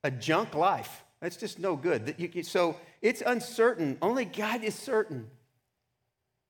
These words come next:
He is unchanging. And the intentional practice is to live and give thoughtfully.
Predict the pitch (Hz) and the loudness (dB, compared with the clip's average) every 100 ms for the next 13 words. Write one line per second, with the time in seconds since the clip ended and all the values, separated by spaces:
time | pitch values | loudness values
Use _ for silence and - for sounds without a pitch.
0 | _ _ _ _ _ _ _ _ _ _ | _ _ _ _ _ _ _ _ _ _
1 | - 170 190 196 196 190 180 175 135 120 | -6 -2 0 0 0 0 2 0 -2 -4
2 | 110 117 127 131 180 180 202 175 196 180 | -2 0 0 2 0 0 -4 0 4 4
3 | 180 175 170 165 151 160 190 202 190 175 | 2 -2 -2 -4 -4 0 2 2 0 2
4 | 202 202 190 180 - - 113 | 0 2 2 2 0 -4 -6